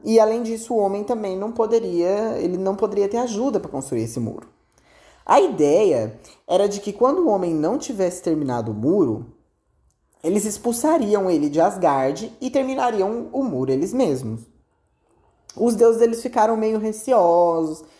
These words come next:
especialmente a Freya, que, tipo assim, tava puta da vida, né? Porque ela tava sendo discutida ali como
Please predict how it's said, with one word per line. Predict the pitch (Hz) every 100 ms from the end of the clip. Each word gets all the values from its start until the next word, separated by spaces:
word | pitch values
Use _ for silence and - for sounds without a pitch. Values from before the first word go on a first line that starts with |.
| _ - -
especialmente | - 233 277 254 254 403
a |
Freya, | 403 214 190 214
que, | 233 233
tipo | 226 - -
assim, | 226 208 175
tava | 160 185
puta | 185 180 185
da | 214
vida, | 262 170
né? | 160
Porque | 165 175
ela | 151
tava | 160 156
sendo | 165 170
discutida | 165 - 170 - 196 185
ali | 170 165 165
como | - 185 202 240